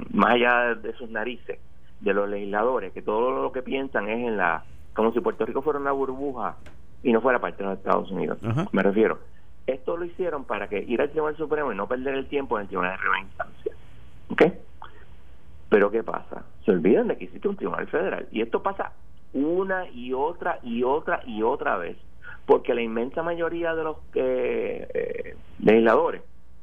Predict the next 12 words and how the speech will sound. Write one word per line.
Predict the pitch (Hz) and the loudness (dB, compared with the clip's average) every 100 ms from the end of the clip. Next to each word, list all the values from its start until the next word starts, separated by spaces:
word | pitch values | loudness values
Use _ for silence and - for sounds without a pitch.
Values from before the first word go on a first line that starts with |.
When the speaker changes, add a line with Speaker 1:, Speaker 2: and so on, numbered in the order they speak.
| - - - | -12 -10 -4
Speaker 1:
que | 117 | -4
son | 117 113 | -2 -2
abogados | 156 160 160 143 92 - - - - - - - - - - - - | 0 -2 -2 -2 -4 -8 -12 -12 -12 -12 -12 -12 -12 -12 -12 -10 -2
nunca | 123 160 214 220 - 120 | 2 4 4 2 -2 -2
han | 123 123 | -2 -4
pisado | 160 180 170 | -2 -2 -2
un | |
Tribunal | 135 107 113 | -2 -2 -2
Federal | 120 131 135 135 | 0 0 0 -2
en | |
su | 135 90 | -4 -2
vida. | 92 87 | 0 -2